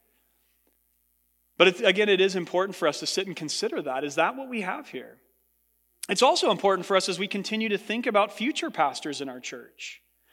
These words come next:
There are plenty of churches that are more interested in having somebody full of charisma, a dynamic leader, a gifted leader, than they are concerned about having someone with character. And yet the New Testament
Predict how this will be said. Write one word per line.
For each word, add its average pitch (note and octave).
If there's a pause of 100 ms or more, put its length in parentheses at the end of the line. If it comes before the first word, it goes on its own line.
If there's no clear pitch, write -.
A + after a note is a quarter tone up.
(180)
There B3+
are G3+
plenty C4
of B3
churches A#3+
that F3
are E3+
more F#3+
interested G#3
in F3
having F3+
somebody F3+
full F3+
of D#3+
charisma, G#3 (340)
a C#3+
dynamic D#3
leader, G#3
a D#3+
gifted F#3+
leader, G3+
than F#3
they F3
are F3
concerned E3+
about E3+
having D#3
someone D3 (300)
with D#3+
character. G3 (680)
And D3+
yet F3+
the F#3
New F3+
Testament F#3+